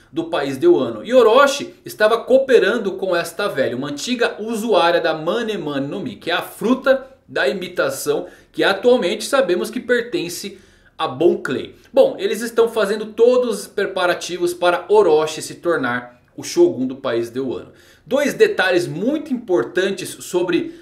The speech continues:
a Mane Mane no Mi, e isto bagunça bastante as coisas. A primeira é que pra se transformar em alguém, você deve tocar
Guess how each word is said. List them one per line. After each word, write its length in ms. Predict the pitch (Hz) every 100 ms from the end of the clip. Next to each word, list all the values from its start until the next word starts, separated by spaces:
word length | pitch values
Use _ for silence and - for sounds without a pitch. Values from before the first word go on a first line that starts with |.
| -
a 120 | 147
Mane 420 | 156 208 254 220
Mane 240 | 185 180 180
no 140 | 170
Mi, 120 | 160
e 120 | 190 208
isto 200 | - 180
bagunça 440 | 175 165 170 180
bastante 500 | 180 175 - 143 175
as 100 | 175
coisas. 460 | - 92 95 - _
A 60 | -
primeira 400 | 240 220 269 294
é 40 |
que 100 | 269
pra 280 | 247 190 226
se 140 | 226 214
transformar 800 | 208 196 - 170 151 127 - -
em 240 | 214 233
alguém, 500 | 165 131 156 170 - - _ _
você 300 | 131 131 143
deve 540 | 98 107 170 - 190
tocar 640 | - 175 175 127 127 -